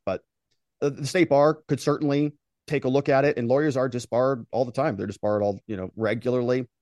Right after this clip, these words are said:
Usually it's not for something like what Binger did. I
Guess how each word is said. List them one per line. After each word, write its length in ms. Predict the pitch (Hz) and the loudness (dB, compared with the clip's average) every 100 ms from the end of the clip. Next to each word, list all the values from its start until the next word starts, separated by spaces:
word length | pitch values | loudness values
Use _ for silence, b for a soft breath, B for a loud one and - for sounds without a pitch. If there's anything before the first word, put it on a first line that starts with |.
| _ _ _ - | _ _ _ -8
Usually 580 | 160 220 226 226 220 196 | -4 -2 0 2 2 2
it's 180 | - | 0
not 340 | 135 147 151 - | -2 -2 -2 -4
for 100 | 135 | -8
something 500 | - 156 160 135 123 | -4 -4 -2 0 2
like 360 | 113 107 104 - _ _ _ _ _ _ _ _ _ _ _ _ _ _ _ | 4 2 0 -6 _ _ _ _ _ _ _ _ _ _ _ _ _ _ _
what 320 | 120 135 104 | 0 0 2
Binger 340 | 127 131 139 120 | 0 2 2 4
did. 260 | 135 | 4
I 40 | 165 | 2